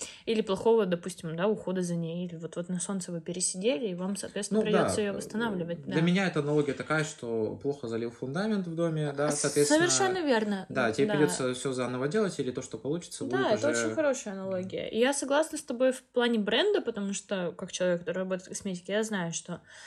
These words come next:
Speaker 1: бренд, э, тратит деньги на рекламу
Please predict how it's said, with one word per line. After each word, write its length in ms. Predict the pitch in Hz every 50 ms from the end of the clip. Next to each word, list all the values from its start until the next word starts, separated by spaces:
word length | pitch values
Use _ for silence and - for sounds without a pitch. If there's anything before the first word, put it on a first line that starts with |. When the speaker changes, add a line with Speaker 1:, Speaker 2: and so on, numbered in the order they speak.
| - - - - - - - -
Speaker 1:
бренд, 420 | 190 196 233 294 392 392 359 -
э, 520 | 247 214 214 202 196 190 180 175 175 175 - _ _ _ _ _ - -
тратит 540 | - 226 233 226 208 - 160 151 - - - -
деньги 340 | 196 202 226 220 202 175 180
на 160 | 180 262 349
рекламу 640 | 381 330 - 233 214 214 214 208 208 202 196 196